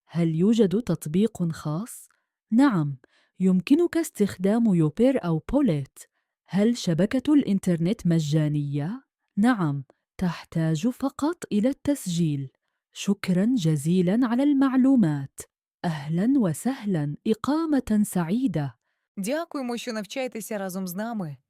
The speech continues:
Speaker 2: Не забудьте підписатися, щоб не пропустити нові уроки.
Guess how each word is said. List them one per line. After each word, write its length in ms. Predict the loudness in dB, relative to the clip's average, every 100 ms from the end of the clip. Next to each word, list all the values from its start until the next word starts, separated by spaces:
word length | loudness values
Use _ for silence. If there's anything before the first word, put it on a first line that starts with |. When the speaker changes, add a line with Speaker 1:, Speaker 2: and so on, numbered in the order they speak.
| _
Speaker 2:
Не 140 | -10 -6
забудьте 420 | -6 -6 -8 -8
підписатися, 840 | -10 -12 -12 -10 -10 -12 -10 -10 -10 _ _
щоб 260 | -12 -10 -6
не 120 | -6
пропустити 600 | -6 -8 -10 -8 -8 -6
нові 260 | -8 -6 -8
уроки. 500 | -6 -8 -10 -14